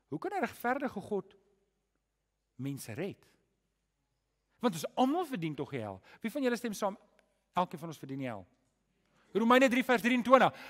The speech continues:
Dit sê dit baie duidelik. Almal het sonde gedoen. Niemand het deel aan die heerlikheid van God nie. Romeine ses vers drieëntwintig maak dit ook duidelik. Die loon wat die sonde gee is die dood. O, dis wat ons verdien. Nou, oké.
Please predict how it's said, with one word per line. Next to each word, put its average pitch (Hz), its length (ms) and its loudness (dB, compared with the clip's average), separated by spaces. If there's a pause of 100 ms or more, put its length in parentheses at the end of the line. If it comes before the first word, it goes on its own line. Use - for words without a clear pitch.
(600)
Dit 180 120 -6
sê 262 120 0
dit 233 120 0
baie 247 180 10
duidelik. 240 400 8
Almal 277 280 12
het 349 120 10
sonde 247 320 6
gedoen. 190 320 2 (140)
Niemand 269 300 8
het 285 120 4
deel 220 160 6
aan 214 80 6
die 196 100 0
heerlikheid 175 380 2
van 165 140 -6
God 151 240 -6
nie. 110 100 -12 (160)
Romeine 240 380 6
ses 339 300 4
vers 330 160 2
drieëntwintig 240 640 2
maak 220 140 6
dit 226 100 0
ook 285 160 6
duidelik. 277 400 8
Die 226 120 0
loon 262 160 4
wat 302 100 2
die 247 80 0
sonde 277 220 4
gee 285 140 -2
is 254 120 -2
die 403 400 2 (760)
dood. 311 540 6 (460)
O, - 80 -4
dis 220 200 2
wat 339 120 -2
ons 233 140 -2
verdien. 131 400 -6 (1600)
Nou, 196 160 0
oké. 127 260 -6